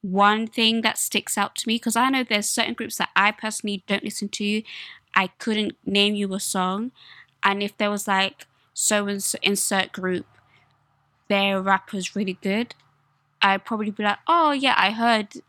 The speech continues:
so and so rap before, and I have this opinion," but I don't have a strong enough opinion for or against. But the video or the compilation, little snippets that we just heard, and if that's what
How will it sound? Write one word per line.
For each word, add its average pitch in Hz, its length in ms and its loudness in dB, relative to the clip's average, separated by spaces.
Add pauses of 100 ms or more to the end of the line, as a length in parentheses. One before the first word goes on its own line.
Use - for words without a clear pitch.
(140)
so 208 260 -2
and 202 100 0
so 196 240 -2
rap 190 320 0
before, 156 460 -8 (200)
and 185 500 0 (120)
I - 80 0
have 190 180 -2 (100)
this 185 280 -4
opinion," 196 460 -4
but 185 200 0
I 180 100 2
don't 208 320 -4
have 202 220 0 (520)
a - 40 -2
strong 202 240 2
enough 196 200 -2
opinion 185 400 -4
for 180 320 -4
or 180 120 -4
against. 175 500 -6 (100)
But 185 240 2 (260)
the 190 80 0
video 202 720 0 (340)
or 185 180 0
the 185 160 -4
compilation, 190 920 -2 (280)
little 185 300 -4
snippets - 400 -4
that - 160 -4
we 185 120 -6
just 196 300 -4
heard, 233 460 0 (400)
and 190 140 2
if - 200 -6
that's - 340 0
what 185 320 0